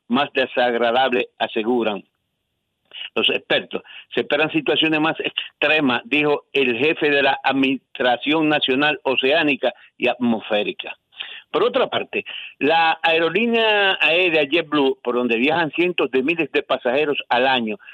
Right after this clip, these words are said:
recortará semanalmente a partir de esta primavera y el verano vuelos desde y hacia Nueva York. La medida tendrá un alto impacto no solo para la empresa, también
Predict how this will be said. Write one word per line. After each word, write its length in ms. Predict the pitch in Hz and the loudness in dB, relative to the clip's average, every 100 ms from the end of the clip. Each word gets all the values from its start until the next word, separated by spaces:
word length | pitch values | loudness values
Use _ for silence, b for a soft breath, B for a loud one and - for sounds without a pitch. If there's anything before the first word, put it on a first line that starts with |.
| B | B
recortará 920 | - 123 127 131 131 - 120 131 175 175 | -6 -6 -4 -4 -4 -2 0 2 0 0
semanalmente 880 | - 127 127 147 160 151 147 123 120 - | -2 -2 0 2 2 2 0 0 -4 -2
a 120 | 120 | -2
partir 500 | 120 110 - 151 156 | -2 -4 -2 -4 0
de 140 | 127 | 0
esta 240 | 151 - 151 | 0 -2 -4
primavera 500 | 147 143 127 147 135 | -2 0 2 2 2
y 100 | 135 | 0
el 120 | 147 | 0
verano 500 | 135 123 117 104 104 B B _ | 0 2 0 -2 -8 B B _
vuelos 500 | 110 147 180 160 147 127 | -2 2 2 2 0 -4
desde 480 | 120 139 151 123 139 - _ _ | -4 -2 -2 -2 -4 -6 _ _
y 160 | - 131 | -2 0
hacia 360 | 147 143 143 135 | 0 0 -2 0
Nueva 260 | 131 123 | 0 0
York. 260 | 107 104 98 B B B - | 0 -4 -4 B B B -4
La 120 | 123 | 0
medida 520 | 127 127 135 175 170 | 2 2 2 2 2
tendrá 340 | 160 131 151 151 | 0 0 2 2
un 120 | 147 | 2
alto 260 | 156 - | -2 -2
impacto 460 | 143 131 160 143 139 | -2 0 -2 -2 -2
no 100 | 135 | -2
solo 220 | 135 147 143 | 0 -2 0
para 180 | 143 139 | 0 0
la 80 | |
empresa, 360 | 143 160 156 143 | 0 0 -2 -2
también 400 | 127 120 123 139 | -2 -2 0 -2